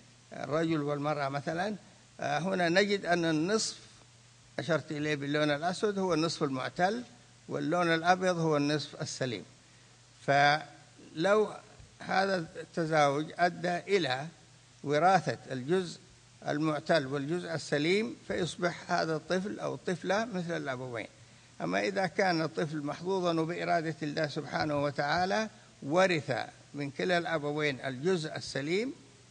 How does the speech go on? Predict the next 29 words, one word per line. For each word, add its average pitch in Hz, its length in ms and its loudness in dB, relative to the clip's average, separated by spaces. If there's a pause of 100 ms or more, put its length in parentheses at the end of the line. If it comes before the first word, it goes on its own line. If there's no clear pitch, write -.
(160)
فهو 170 460 2 (200)
بإذن 151 320 -2
الله 147 180 0
يكون 156 380 -2
سليمًا. 117 460 -4 (960)
وإذا 196 400 4
أراد 190 280 4
الله 180 480 2
أن 160 100 2
يرث 160 340 0 (380)
الطفل 143 540 -4 (460)
الجزء 165 480 2
المعتل 160 580 0
من 170 220 -2
كلا 196 280 2
الأبوين 151 560 -2
وهو 147 180 -2
اللون 139 280 -2
الأسود، 156 460 -4
فنجد 180 440 -2
أنه 147 360 -2
مريض 160 360 0 (180)
لأنه 147 300 -2
ورث 156 400 -2 (520)
من 147 140 -4
كلا 156 260 2
الأبوين 147 680 0 (280)
الجزء 135 580 -4
المعتل، 123 500 -2